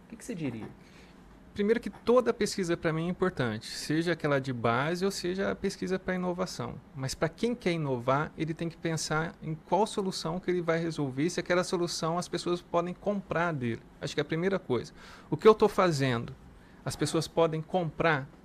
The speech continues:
Speaker 2: E quais pessoas? Pessoas comuns, porque é pra quem você vai vender. É, o grande varejo pode comprar e revender isso? As pessoas vão comprar de novo o meu produto? Então, é você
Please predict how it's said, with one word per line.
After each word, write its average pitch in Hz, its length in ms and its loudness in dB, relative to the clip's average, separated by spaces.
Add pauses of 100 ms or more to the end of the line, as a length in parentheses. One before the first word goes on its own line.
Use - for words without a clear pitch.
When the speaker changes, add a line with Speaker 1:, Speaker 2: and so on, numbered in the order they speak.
Speaker 2:
E 170 40 -8
quais 208 320 4
pessoas? - 380 -2
Pessoas - 340 -4
comuns, 170 560 -2
porque - 180 -8
é 147 200 2
pra 156 160 0
quem 170 180 -4
você 170 220 -6
vai 175 160 0
vender. 151 400 -2 (640)
É, 131 340 2
o 147 120 2
grande 202 280 6
varejo 180 480 4
pode 190 320 2
comprar 170 440 2
e - 20 2
revender 156 640 4
isso? 156 480 0 (240)
As 131 120 -2
pessoas 165 280 4
vão 196 200 4
comprar 190 380 2
de 185 100 -2
novo 160 440 6
o - 20 -2
meu 139 140 0
produto? 151 580 0 (500)
Então, 190 300 2
é 185 140 2
você 190 360 2